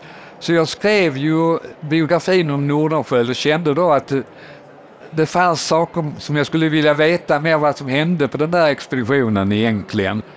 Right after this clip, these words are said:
Och när så möjligheten kom att börja forska på Erik von Rosen så var det nästan givet. Så att jag ser den som en sorts sluta cirkeln till mitt första verk om Nordenskiöld med nu historien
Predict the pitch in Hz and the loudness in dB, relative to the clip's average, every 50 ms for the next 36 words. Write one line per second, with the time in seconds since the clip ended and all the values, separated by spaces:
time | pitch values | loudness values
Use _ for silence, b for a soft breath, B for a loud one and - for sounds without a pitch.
0 | B B B B B - 151 143 - 147 147 143 131 123 117 - - - - 165 | B B B B B -6 -6 -4 0 0 0 0 0 -2 -8 -10 -10 -2 0 0
1 | 160 147 135 127 117 - - - 147 143 143 147 151 170 170 170 156 131 123 120 | 2 2 2 2 0 -4 -12 -12 -8 -2 2 2 2 4 2 2 2 2 2 2
2 | 113 - - 131 127 131 117 - - 156 147 135 123 113 110 107 - 110 120 123 | 0 -2 -4 -4 -4 -4 -4 -2 0 0 2 2 2 0 -2 -2 -2 -2 0 2
3 | 123 120 117 117 113 110 101 - - - - - - 139 147 131 117 - - - | 2 2 2 2 2 0 0 -4 -18 -20 -20 -8 -4 -2 -2 -2 -4 -8 -4 0
4 | 135 113 104 - - 117 117 113 117 - - - - - 135 139 143 160 165 143 | 0 0 0 -2 -2 -2 -2 -2 -4 -6 -10 -16 -8 -2 0 2 2 2 0 -2
5 | - - 151 143 131 127 113 101 85 - - 107 104 - - 120 117 - 147 143 | -4 -6 -4 -2 0 0 0 0 -2 -4 -4 -4 -4 -4 -2 -4 -4 -4 -4 -12
6 | B B B B B B - 143 151 139 139 131 135 139 135 - - 139 123 123 | B B B B B B -2 0 2 2 2 2 2 0 -2 -2 -2 -2 -2 -2
7 | 127 117 120 123 135 160 147 123 120 110 - - 127 120 - 139 151 139 - 185 | 0 0 0 2 0 0 0 -2 -2 -4 -2 -2 -4 -2 0 -2 -2 0 0 2
8 | 190 175 143 131 127 110 127 135 127 110 - 139 135 127 - - - - - B | 2 2 2 0 -2 -4 -2 -4 -4 -2 -2 -2 -2 -2 -2 -6 -16 -20 -20 B
9 | B B B B B B - - 170 170 165 151 - - 151 143 - - 156 170 | B B B B B B -6 0 0 0 0 0 0 -2 -2 -2 0 0 0 0
10 | 170 - - - 165 147 135 131 131 - - 135 139 139 135 - - - - - | 0 -2 -4 -2 0 2 2 0 0 -4 -4 -2 -2 -2 -4 -4 -12 -20 -20 -20
11 | - - - - 185 175 135 - - - - 147 143 143 175 170 156 143 117 - | -20 -18 -4 0 2 2 2 0 -6 -4 0 0 0 2 2 2 2 2 0 -2
12 | - 131 127 127 131 135 135 135 139 123 - - 120 113 110 117 117 113 123 123 | -4 -4 -2 0 2 2 2 2 0 -2 0 2 0 2 2 0 -2 0 0 2
13 | 120 117 110 107 110 101 - 139 135 127 120 113 104 104 104 101 | 2 2 2 0 0 0 0 2 2 4 4 2 2 0 -2 -4